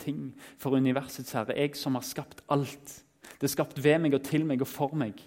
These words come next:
Og så spør du meg om jeg kan helbrede deg. Selvfølgelig kan jeg det, men jeg vet at du trenger noe mer. Jeg vet at du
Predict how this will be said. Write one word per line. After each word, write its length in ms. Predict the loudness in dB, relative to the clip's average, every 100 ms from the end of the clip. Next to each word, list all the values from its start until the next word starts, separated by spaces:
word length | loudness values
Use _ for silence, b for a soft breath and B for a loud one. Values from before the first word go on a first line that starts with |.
| -20 B B B B
Og 80 | -6
så 80 | -4
spør 300 | 2 2 4
du 20 |
meg 160 | 4
om 160 | 4 2
jeg 80 | 0
kan 160 | -2
helbrede 400 | 0 0 0 0
deg. 160 | -2 -4
Selvfølgelig 560 | -10 -10 -10 -6 -4 -4
kan 160 | -4
jeg 160 | -4 -6
det, 100 | -6 B B B 0
men 240 | 2 0 -6 -12 _ b b b _ _ _ -12
jeg 160 | -8
vet 320 | -8 -8 -10
at 160 | -10 -10
du 80 | -10
trenger 400 | -6 -4 -2 -4
noe 160 | -6
mer. 240 | -8 -10 -16 -20 _ _ _ _ _ _ _ _ _ _ _ _ 2
Jeg 140 | 4 4
vet 220 | 4 4
at 80 |
du 80 | 4